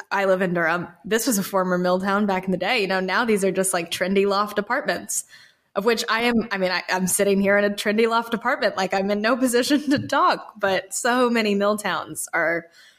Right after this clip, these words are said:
defunct. And then this kind of idea of, like, rural revitalization of then you have a lot of developers that wanna come in and make these arts communities, which is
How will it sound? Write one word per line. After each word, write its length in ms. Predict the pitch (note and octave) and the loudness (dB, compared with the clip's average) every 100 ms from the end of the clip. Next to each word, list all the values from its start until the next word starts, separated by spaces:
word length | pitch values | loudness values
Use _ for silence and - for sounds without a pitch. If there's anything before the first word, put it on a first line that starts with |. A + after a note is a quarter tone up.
| _ _ _ _ _ F3 | _ _ _ _ _ -6
defunct. 460 | A3+ A3+ A#3+ A#3+ A#3 | -4 0 0 0 0
And 140 | G#3 | 0
then 200 | G3 G3 F#3+ | 2 0 -2
this 160 | G3+ G3 | -2 -2
kind 160 | - F#3 | -2 0
of 40 | |
idea 320 | F#3 F#3 F3+ | 2 2 0
of, 120 | F3 | 0
like, 320 | - - - - - | -2 -4 -6 -14 -6
rural 260 | F#3 G#3 F#3+ | 0 2 2
revitalization 880 | F#3 F3+ F3+ F3 F3+ F#3+ A#3 G3 F3 | 0 0 0 0 2 0 0 -2 -4
of 120 | E3 | -2
then 120 | E3+ | -2
you 80 | E3+ | -2
have 180 | E3+ E3+ | -2 -2
a 40 | |
lot 160 | E3 D#3 | -2 -2
of 160 | D#3+ | -6
developers 540 | - F3+ E3+ E3+ E3 E3+ | -8 -4 -2 -2 -4 -2
that 160 | D3+ | -2
wanna 160 | E3+ E3 | -2 -2
come 180 | - F3 | -4 0
in 220 | G3 F3+ | 0 0
and 120 | E3+ | 0
make 220 | E3+ F3 | -2 -2
these 320 | - E3 E3+ - - - - | -2 -2 -2 -6 -12 -20 -6
arts 240 | - D#4 - | -4 -2 0
communities, 560 | A3+ F3+ E3+ E3+ F3 | 2 2 2 -2 -2
which 180 | D3+ D3 | -4 -2
is 320 | - - - | -2 -4 -6